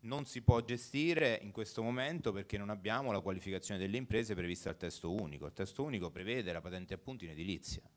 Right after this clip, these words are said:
Non è stata fatta per ragioni che non, eh, diciamo di natura sindacale. Perché c'è stata una pa-, no, ho capito, ma sto spiegando perché non c'è.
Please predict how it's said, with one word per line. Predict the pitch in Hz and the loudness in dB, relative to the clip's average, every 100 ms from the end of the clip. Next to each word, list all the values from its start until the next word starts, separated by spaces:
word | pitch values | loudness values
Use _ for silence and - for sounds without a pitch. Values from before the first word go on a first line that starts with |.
| _ _ _ _ _ _ _ | _ _ _ _ _ _ _
Non | - 98 | -6 -4
è | 107 | 0
stata | 120 131 | 2 2
fatta | 131 135 156 - | 4 4 4 0
per | 90 90 | 0 0
ragioni | 92 98 110 87 | -2 0 -2 0
che | 82 | -2
non, | 82 82 80 69 | -4 -8 -10 -10
eh, | 69 60 78 76 78 76 76 78 | -10 -10 -14 -14 -14 -12 -14 -8
diciamo | 87 110 101 | -2 0 0
di | 95 | -2
natura | 107 95 | -4 -4
sindacale. | - 92 92 107 85 67 73 - _ _ _ _ _ _ _ _ | -6 -8 -2 2 2 0 -6 -16 _ _ _ _ _ _ _ _
Perché | 113 - 139 | 2 8 8
c'è | 139 | 8
stata | 127 143 110 | 6 8 8
una | 107 117 | 6 6
pa-, | 139 127 | 8 8
no, | 165 | 8
ho | |
capito, | - 175 127 110 | 4 6 6 6
ma | 120 95 | 4 0
sto | - 117 | -4 -6
spiegando | - 131 131 120 | -2 0 2 4
perché | 107 110 117 | 2 2 2
non | 101 | 0
c'è. | 95 73 | -2 -4